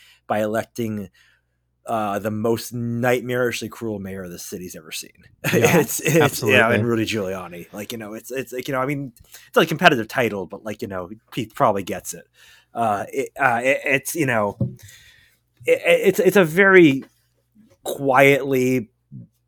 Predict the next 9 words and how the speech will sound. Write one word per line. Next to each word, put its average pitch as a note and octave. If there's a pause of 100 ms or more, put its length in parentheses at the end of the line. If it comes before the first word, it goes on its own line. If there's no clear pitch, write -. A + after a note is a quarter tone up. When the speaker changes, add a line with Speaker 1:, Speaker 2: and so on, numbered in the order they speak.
(120)
Speaker 1:
you B2
know, G2
fierce -
statement -
of, A2+
like, G#2 (680)
you B2+
know, G#2+ (600)
you, C#3+